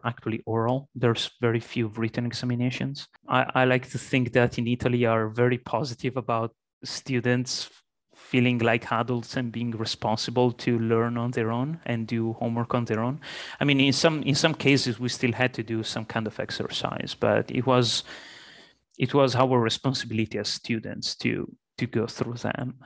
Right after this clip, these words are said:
and we were not really forced. I mean, if you,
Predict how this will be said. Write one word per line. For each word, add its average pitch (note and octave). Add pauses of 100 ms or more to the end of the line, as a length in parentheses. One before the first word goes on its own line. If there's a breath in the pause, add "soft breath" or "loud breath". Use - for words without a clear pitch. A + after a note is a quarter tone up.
and A#2
we A#2
were A2+
not A2
really G#2
forced. - (100)
I B2
mean, G#2
if A#2+
you, A2